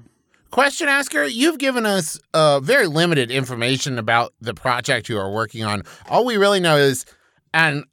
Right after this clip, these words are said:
I'm going to use this word with quotation marks around it, it required you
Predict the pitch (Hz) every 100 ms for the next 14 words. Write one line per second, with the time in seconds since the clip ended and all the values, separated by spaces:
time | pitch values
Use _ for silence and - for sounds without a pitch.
0 | _ _ _ 151 160 180 220 170 175 160
1 | 180 156 165 156 156 147 139 135 123 127
2 | 117 - 135 117 151 131 127 123 123 120
3 | 113 113 _ _ - 151 - _ 131 127
4 | 143 135 - 165 180 220 160 107 123 175
5 | _ _ _ _ - 127 147 123 123 160